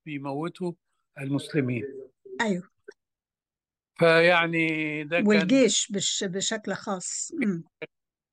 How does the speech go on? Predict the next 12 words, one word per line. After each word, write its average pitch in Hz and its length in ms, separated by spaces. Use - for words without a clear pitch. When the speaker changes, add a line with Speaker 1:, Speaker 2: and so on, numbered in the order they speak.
Speaker 1:
ولذلك 165 640
أنا، 175 460
آه، 131 840
لما 127 320
مات 196 300
البابا 143 320
شنودة، 135 500
آه، 143 280
فرحنا، 160 720
أنا 165 160
كنت 190 340
في، 143 480